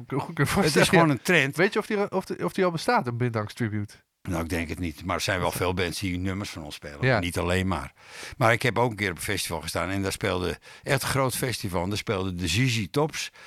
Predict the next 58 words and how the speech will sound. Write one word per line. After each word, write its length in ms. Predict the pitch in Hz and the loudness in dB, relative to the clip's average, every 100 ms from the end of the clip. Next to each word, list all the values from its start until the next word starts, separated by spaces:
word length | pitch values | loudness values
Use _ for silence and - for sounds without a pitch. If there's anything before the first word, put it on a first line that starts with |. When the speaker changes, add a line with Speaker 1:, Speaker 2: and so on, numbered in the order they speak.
| - - | -20 -8
Speaker 2:
En 120 | 147 139 | 0 2
die 100 | 120 | 4
zagen 320 | 135 104 87 | 4 2 -4
er 60 | 82 | -10
precies 440 | - 104 180 190 | -6 0 2 0
hetzelfde 400 | 160 - 117 110 | -2 -4 -2 -2
uit. 280 | 120 175 - - - - - - | -4 -6 -10 -20 -20 -20 -16 -2
Er 100 | 107 | 2
waren 220 | 107 104 | 4 4
Speaker 1:
Plakbaarden 460 | 143 143 135 139 165 | 2 4 4 4 0
Speaker 2:
Engelsen. 220 | 127 151 - | -4 -8 -10
Speaker 1:
dan? 80 | 117 | -4
Speaker 2:
Ze 80 | - | 0
hadden, 220 | 117 135 - | 2 2 0
ah, 160 | - | -2
nee, 240 | 160 165 160 | 0 0 0
ze 80 | 170 | -2
hadden 180 | 156 | -2
echt 120 | 156 - | -4 -4
gewoon 180 | 156 135 | -2 -2
ook 140 | 107 | -2
baarden. 360 | 104 117 147 160 | -2 -2 -4 -6
Het 100 | 143 | -4
was 120 | 139 | 0
Speaker 1:
Ja, 60 | |
ja. 60 | 147 | 0
Speaker 2:
helemaal 400 | 180 165 131 123 | 0 0 0 0
na. 280 | 127 160 165 - - | 2 0 -2 -8 -14
Ze 120 | - 135 | -2 0
hadden 180 | 123 | 0
dezelfde 420 | 107 113 185 185 156 | 0 4 4 4 0
instrumenten, 560 | 117 120 120 151 147 | -2 -2 0 0 -2
ze 80 | - | -2
hadden 260 | 113 104 95 | -2 -2 -2
dezelfde 440 | 98 151 180 139 | 2 2 2 -2
versterkers. 540 | 120 - 147 131 123 - - - | -6 0 0 0 -6 -8 -16 -12
En 180 | - 139 | 0 2
ze 80 | 120 | 4
hadden 340 | 117 104 92 | 4 2 -2
dezelfde 460 | 82 - 175 180 127 | 0 4 6 6 2
sound. 440 | - 143 143 - - - - | 0 0 0 -4 -16 -20 -4
En 220 | - 123 | 0 2
als 160 | - 98 | 2 0
je 60 | 110 | 2
je 80 | |
ogen 220 | 90 143 131 | 2 2 0
dicht 180 | 135 | -2
deed, 140 | 123 - | -6 -8
hoorde 300 | 107 143 131 | 2 2 2
je 80 | 127 | 0
Z 80 | - | 0
Z 220 | 120 104 | -2 0
Top 180 | 143 120 | -2 -2
spelen. 240 | 95 85 | -4 -4
En 160 | 113 98 | -2 0
Speaker 1:
Ja. 180 | 147 123 | 0 0
Speaker 2:
baardjes, 500 | 98 123 123 - 127 | 0 -2 -2 -8 -6
alles. 340 | 120 117 - | -6 -6 -12